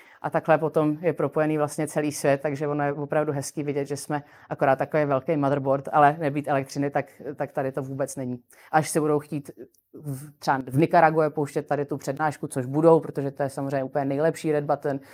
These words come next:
tak to můžou dělat jenom díky elektřině. A tady je A I. Eh, Alan Turing, chudák, nezachovali se k němu úplně jako košerovým způsobem. Eh, a,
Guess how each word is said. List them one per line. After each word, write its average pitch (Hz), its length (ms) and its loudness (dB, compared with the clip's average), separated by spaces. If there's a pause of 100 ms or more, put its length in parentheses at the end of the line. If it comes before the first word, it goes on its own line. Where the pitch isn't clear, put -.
(180)
tak 135 200 2
to 147 120 0
můžou 143 360 0
dělat 139 260 0
jenom 135 200 -2
díky 131 320 -6 (320)
elektřině. - 520 -6 (880)
A 139 60 -2
tady 180 180 10
je 185 100 10
A 151 320 8
I. 123 200 -2
Eh, 147 160 2
Alan 190 300 6
Turing, 180 420 2
chudák, 170 340 4
nezachovali 165 460 2
se 170 140 0
k - 100 -12
němu 170 160 4
úplně 170 300 2
jako 165 220 2
košerovým 170 520 2
způsobem. 165 580 2 (300)
Eh, 160 200 6
a, 170 160 6